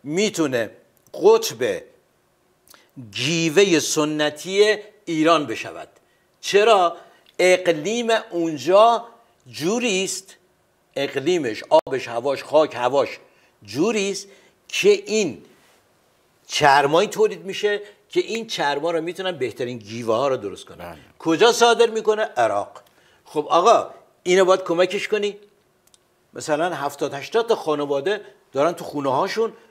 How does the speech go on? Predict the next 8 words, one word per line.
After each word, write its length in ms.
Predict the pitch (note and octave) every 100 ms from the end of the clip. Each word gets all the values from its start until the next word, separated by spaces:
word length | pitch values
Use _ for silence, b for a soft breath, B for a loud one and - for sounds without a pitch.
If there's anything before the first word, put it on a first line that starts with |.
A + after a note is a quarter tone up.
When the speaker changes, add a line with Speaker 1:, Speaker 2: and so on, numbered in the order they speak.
| b -
Speaker 1:
دستگاه 360 | B2 A2+ F3 F3+
گذاشتن، 580 | D3+ C#3+ - G#3+ G#3
گیوه 340 | C#3 D3 D#3+ F#3+
درست 300 | F#3 F3 D#3
می‌کنن، 340 | C#3 C#3 B2+ - b -
جمع 220 | E3 F#3+
می‌کنن، 440 | A#3+ B3 B3+ B3+ - -
می‌برن. 440 | F#3 G3 F3 C#3